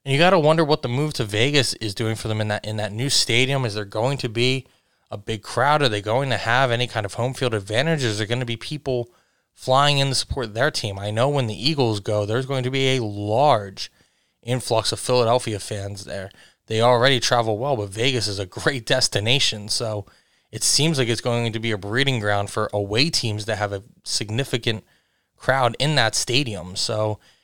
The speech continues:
it'll be interesting to see how that plays out. We talk about home field advantage as far as spreads and whatnot.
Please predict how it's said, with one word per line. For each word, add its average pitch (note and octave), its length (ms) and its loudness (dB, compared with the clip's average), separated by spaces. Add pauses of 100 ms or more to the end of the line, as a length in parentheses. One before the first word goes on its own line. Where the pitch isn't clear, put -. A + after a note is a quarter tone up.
it'll B2 160 -2
be C3+ 60 2
interesting D#3+ 340 0
to B2 60 2
see B2+ 160 2
how B2+ 160 2
that A#2 260 0
plays A2+ 440 -4
out. C3 240 2
We G#2 80 -8
talk A#2 160 -2
about A2+ 160 -2
home A#2+ 140 -2
field A#2+ 200 -4
advantage G#2+ 580 -2
as G#2 140 -4
far A2+ 240 0
as F#2+ 100 -4
spreads B2+ 460 0
and A2 100 0
whatnot. G2+ 440 -6